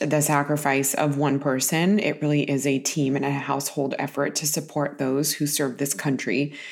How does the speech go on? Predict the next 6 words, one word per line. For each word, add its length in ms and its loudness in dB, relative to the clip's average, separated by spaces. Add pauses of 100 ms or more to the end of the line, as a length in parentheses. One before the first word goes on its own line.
(580)
And 380 4
that 180 2
job 300 0
couldn't 340 0
be 160 0
done 580 0